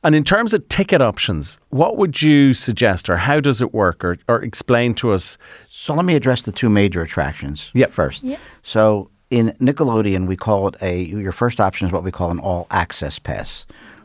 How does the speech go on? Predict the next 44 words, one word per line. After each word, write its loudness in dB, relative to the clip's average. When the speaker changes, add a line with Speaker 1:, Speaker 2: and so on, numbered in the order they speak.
Speaker 2:
which -6
simply 2
means 2
you -2
have 2
the -4
whole 0
day -2
to -8
go -2
on 2
the 0
rides -2
as -10
much -2
as -6
you -2
want. -4
But 2
let's 0
just 0
say 4
that 0
perhaps -2
the -10
parent, 0
grandparent 0
wants -6
to -6
bring 0
the -4
child 0
and -4
they 2
only 4
want 4
to 2
go 2
on 0
one 2
little 2
ride 2
with -10
them. -10